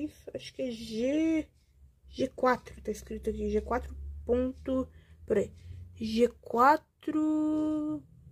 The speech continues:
alguma coisa. G quatro X alguma coisa ali. É que a câmera minha tá bem ruim, que eu tô gravando de noite, né? Mas, ó. Olha,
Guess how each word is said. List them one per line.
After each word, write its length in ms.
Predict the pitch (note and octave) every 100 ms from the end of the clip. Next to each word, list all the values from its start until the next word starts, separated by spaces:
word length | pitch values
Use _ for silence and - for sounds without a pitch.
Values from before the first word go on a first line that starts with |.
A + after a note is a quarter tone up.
| - C4
alguma 340 | B3 C#4 D#4+
coisa. 480 | - G#3 G#3 G#3 G#3 -
G 160 | A3
quatro 400 | - A3+ B3+ C4+
X 280 | C4+ - C4+
alguma 260 | C4+ B3+ A#3+
coisa 320 | - G#3+ G#3
ali. 240 | G#3 G#3+ - - - _ _ _ _ _ _ _ _ _ _ _ _ _ _ _ _ - -
É 80 | -
que 100 | A#3+
a 40 |
câmera 320 | - D4 D4+ C#4
minha 200 | C#4 D#4
tá 80 |
bem 200 | A#3 C4+
ruim, 180 | A3+ B3
que 80 | C4
eu 40 | -
tô 80 |
gravando 340 | A3 G#3+ A#3 A3+
de 80 | G#3
noite, 420 | B3+ D4 - - _ - - _ _ _ _ _
né? 320 | - A3 C4+ - _ _ _ _ _ _ _ _ -
Mas, 120 | A3+
ó. 180 | G#3 - _ _ _ _ _ _ _ _ _ _ _ _ _ _ _ _ _ _ _ _ _ _ _ _ _ _
Olha, 360 | - G#3+ G#3+